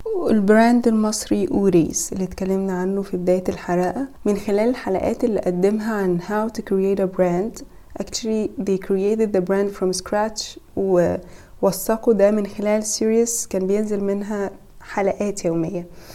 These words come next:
هو ما كانش بيتكلم بس عن البرودكتس، لكن بي-، كان بيدي مثال عن الديسيبلين، الانسيستنس والكوميتمنت، وبالتالي ربط الناس ما بين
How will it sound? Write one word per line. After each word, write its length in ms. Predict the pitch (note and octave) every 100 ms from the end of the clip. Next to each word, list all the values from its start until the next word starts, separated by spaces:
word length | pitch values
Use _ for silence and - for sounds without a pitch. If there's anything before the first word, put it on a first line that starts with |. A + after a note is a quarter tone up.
| - -
هو 100 | C4
ما 80 | C#4
كانش 240 | D4 D#4+
بيتكلم 420 | C4+ A3+ B3 B3+ A#3
بس 220 | A#3+ -
عن 140 | G#3
البرودكتس، 680 | F3+ - E3+ - - - - -
لكن 260 | F#3 G3+ G3
بي-، 100 | F#3+
كان 380 | F#3+ F#3+ F3+ F3+ -
بيدي 400 | G3 A#3+ C4 A3+
مثال 600 | G#3 G3 G#3 F3+ G3 - - - - -
عن 140 | F#3+ F#3+
الديسيبلين، 640 | F#3 A3 - F#3+ F#3+ E3+ - C4 -
الانسيستنس 880 | F3 F#3+ F#3 - A3 - A#3+ A3+ F#3
والكوميتمنت، 600 | F#3 F#3 F#3 E3+ - - - - - - - -
وبالتالي 540 | F#3+ F#3+ - B3 C4+
ربط 380 | A3+ B3 B3 A#3+
الناس 560 | G3 F#3+ G#3 A3 - - - -
ما 100 | G3
بين 460 | F#3 G#3+ A3+ G#3+